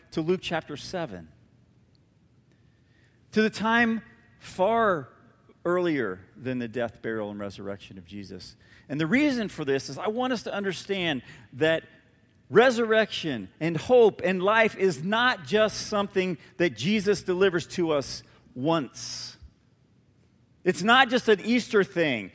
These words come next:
It's a celebration all the time.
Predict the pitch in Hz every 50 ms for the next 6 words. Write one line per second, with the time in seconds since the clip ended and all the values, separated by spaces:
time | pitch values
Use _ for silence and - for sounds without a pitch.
0 | - - 185 202 - 202 175 - - - 262 262 294 277 254 196 202 220 233 233
1 | 226 - - 220 226 220 214 185 - - - _ _ - - 208 247 269 269 240
2 | - - - 151 143 127 117 110 98 87 80 73